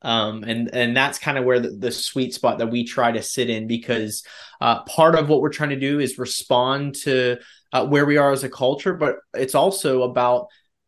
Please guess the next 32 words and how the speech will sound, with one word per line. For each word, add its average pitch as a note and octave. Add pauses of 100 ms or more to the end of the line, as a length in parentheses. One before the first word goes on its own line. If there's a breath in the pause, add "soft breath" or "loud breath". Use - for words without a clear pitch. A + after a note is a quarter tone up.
(120)
possibly E3+
looking D#3
to D3
the C#3
past C#3
and, A#2+
and B2
things C3+
maybe B2+
we've A#2+
not A#2
done, A#2
uh, G#2+
either -
correctly F#3+
or D#3+
even D3
just, A#2
um, G#2+ (180)
lovingly B2+
as G#2
Christians. B2
And B2+
so C3+
we're B2
really D3+
trying C#3
to B2+
show B2
Christians A#2
that, A2+
uh, A2